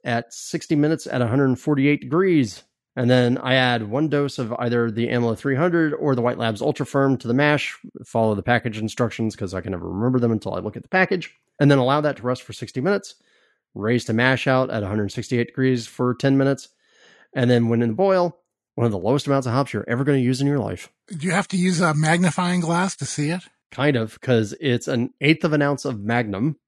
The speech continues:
Speaker 1: for sixty minutes and a quarter ounce of Willamette at knockout. Now, and by the way, that quarter ounce of Willamette at knockout is not a traditional addition,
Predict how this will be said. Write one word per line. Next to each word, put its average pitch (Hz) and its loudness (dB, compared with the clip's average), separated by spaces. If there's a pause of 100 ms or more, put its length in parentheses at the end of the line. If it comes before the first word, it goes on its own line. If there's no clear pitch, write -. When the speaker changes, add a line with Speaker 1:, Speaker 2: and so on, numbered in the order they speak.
(100)
Speaker 1:
for 110 -4
sixty 127 2
minutes 110 0 (480)
and 117 4
a 104 -2
quarter 156 4
ounce 135 0
of 107 -4
Willamette 104 0 (760)
at 120 -6
knockout. 113 -6 (260)
Now, 104 -2
and 123 -4
by 123 4
the 131 6
way, 131 6
that 110 -2
quarter 139 0
ounce 127 -2
of 117 -4
Willamette 120 0
at 104 -4
knockout 127 0
is 110 -2
not 127 0
a 113 -10
traditional 107 -4
addition, 113 -2